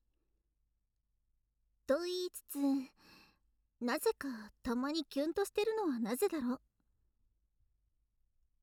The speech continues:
恋？まさかね。まあ、振られたばっかだし。それに一応、男だしね。ん？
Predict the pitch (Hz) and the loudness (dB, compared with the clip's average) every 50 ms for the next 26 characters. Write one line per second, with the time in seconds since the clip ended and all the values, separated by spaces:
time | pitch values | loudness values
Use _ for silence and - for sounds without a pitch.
0 | _ _ _ _ - 269 247 302 427 370 285 254 247 240 233 285 392 - - - | _ _ _ _ 0 2 2 2 2 2 2 0 0 0 0 0 0 -2 -6 -16
1 | _ _ _ _ _ _ _ _ _ _ _ _ - 254 214 233 240 247 262 440 | _ _ _ _ _ _ _ _ _ _ _ _ 0 2 2 0 -2 0 2 0
2 | 494 - - 370 262 240 247 - 214 254 277 370 440 - - - _ _ _ _ | 0 0 0 -2 -2 -2 -2 0 2 2 4 4 2 2 -2 -6 _ _ _ _
3 | _ _ _ _ _ _ _ _ _ _ _ _ _ _ _ _ _ _ _ _ | _ _ _ _ _ _ _ _ _ _ _ _ _ _ _ _ _ _ _ _
4 | _ _ _ _ _ _ _ _ _ _ _ _ _ - 233 247 277 302 330 339 | _ _ _ _ _ _ _ _ _ _ _ _ _ 0 2 4 4 4 4 2
5 | 302 269 240 220 214 208 - - - - 240 233 240 240 269 285 - 330 320 359 | 2 0 0 -4 -6 -10 -14 -10 -2 2 2 4 6 6 6 6 6 4 2 2
6 | 370 - - - - - 226 - - - 196 208 220 269 359 440 - - _ _ | 0 0 0 -4 -4 -4 -4 -8 -8 -8 -6 -4 -2 -2 -4 -4 -8 -16 _ _
7 | _ _ _ _ _ _ _ _ _ _ _ _ _ _ _ _ _ _ _ _ | _ _ _ _ _ _ _ _ _ _ _ _ _ _ _ _ _ _ _ _
8 | _ _ _ - - - - - 262 226 247 277 311 339 330 302 269 - - - | _ _ _ -14 -12 -8 -4 -2 0 2 4 4 6 6 6 6 4 2 -2 -6
9 | 277 320 339 349 339 339 - - _ _ _ _ _ _ _ _ - 196 233 254 | -4 -2 -2 -2 -2 -2 -4 -8 _ _ _ _ _ _ _ _ -6 -4 -2 0
10 | - - - - 381 392 392 - - 214 196 214 208 220 240 302 359 370 - - | 0 0 2 2 2 2 2 0 -2 -6 -8 -6 -4 0 2 2 2 0 -4 -10
11 | _ _ _ _ _ _ _ _ _ _ _ _ _ _ _ _ _ _ _ _ | _ _ _ _ _ _ _ _ _ _ _ _ _ _ _ _ _ _ _ _
12 | _ _ _ _ _ _ _ _ _ _ _ _ _ _ _ _ _ _ _ _ | _ _ _ _ _ _ _ _ _ _ _ _ _ _ _ _ _ _ _ _
13 | _ _ _ _ _ _ _ _ _ _ _ _ _ - 254 247 269 320 | _ _ _ _ _ _ _ _ _ _ _ _ _ 0 4 4 6 4